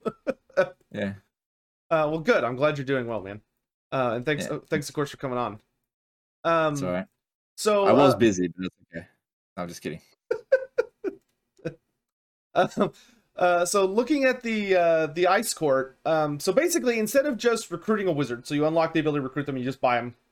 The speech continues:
Speaker 1: End of story. Um, this system seems to instead be that, uh, you will, um, initiate recruiting one, so you'll pay some money to start their training.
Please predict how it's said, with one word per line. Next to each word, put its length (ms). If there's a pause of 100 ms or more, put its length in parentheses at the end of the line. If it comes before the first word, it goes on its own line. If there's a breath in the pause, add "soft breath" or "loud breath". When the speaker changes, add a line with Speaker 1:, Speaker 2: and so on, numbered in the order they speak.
(380)
Speaker 1:
End 140
of 80
story. 360 (440)
Um, 380
this 180
system 460
seems 320
to 100
instead 420
be 300
that, 540 (500)
uh, 560
you 380
will, 920 (380)
um, 720 (360)
initiate 880
recruiting 760
one, 380
so 140
you'll 140
pay 240
some 220
money 260
to 140
start 420
their 140
training. 580